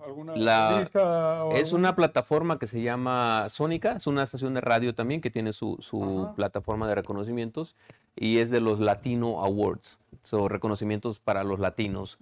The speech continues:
Speaker 2: que
Speaker 1: Ajá,
Speaker 2: viven en
Speaker 1: sí,
Speaker 2: Estados
Speaker 1: sí.
Speaker 2: Unidos. Y la razón por la que me hicieron, eh, el chef internacional del año es porque cubro todas las cocinas de Sudamérica,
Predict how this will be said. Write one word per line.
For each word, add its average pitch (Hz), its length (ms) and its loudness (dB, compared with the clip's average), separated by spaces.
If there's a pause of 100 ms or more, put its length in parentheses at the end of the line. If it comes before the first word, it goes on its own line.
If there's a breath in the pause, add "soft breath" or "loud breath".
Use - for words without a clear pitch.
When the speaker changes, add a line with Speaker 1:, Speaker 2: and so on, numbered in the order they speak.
Speaker 2:
que 120 80 4
Speaker 1:
Ajá, 110 80 4
Speaker 2:
viven 110 240 2
en 101 80 -4
Speaker 1:
sí, 98 60 -4
Speaker 2:
Estados 98 280 -4
Speaker 1:
sí. 101 60 -6
Speaker 2:
Unidos. 95 400 -6 (560 soft breath)
Y 127 140 2
la 135 120 8
razón 147 240 4
por 170 100 4
la 160 140 6
que 147 80 0
me 131 80 2
hicieron, 123 840 0 (200)
eh, 98 800 2
el 101 80 -4
chef 120 180 0
internacional 123 520 -2
del 131 140 0
año 117 220 0
es 107 80 -6
porque 107 340 -4
cubro 120 360 0
todas 110 220 2
las 104 140 -2
cocinas 107 380 -4
de 98 60 -4
Sudamérica, 101 580 -4